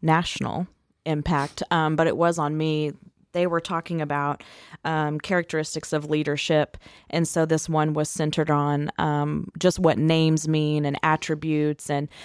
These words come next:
and so I took a lot of notes on that. Um, but the speaker quickly then,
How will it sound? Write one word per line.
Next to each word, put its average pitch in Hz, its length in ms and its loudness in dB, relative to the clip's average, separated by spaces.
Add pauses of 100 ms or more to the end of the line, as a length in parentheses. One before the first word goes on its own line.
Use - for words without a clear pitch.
(260)
and 180 160 2
so 180 80 2
I 165 80 6
took - 180 2
a 208 60 4
lot 165 220 6
of 156 80 4
notes 160 480 2 (100)
on 156 440 4 (120)
that. 156 640 2 (100)
Um, 156 340 4
but 165 200 0
the 160 100 4
speaker 185 400 0
quickly 165 540 2
then, 156 500 2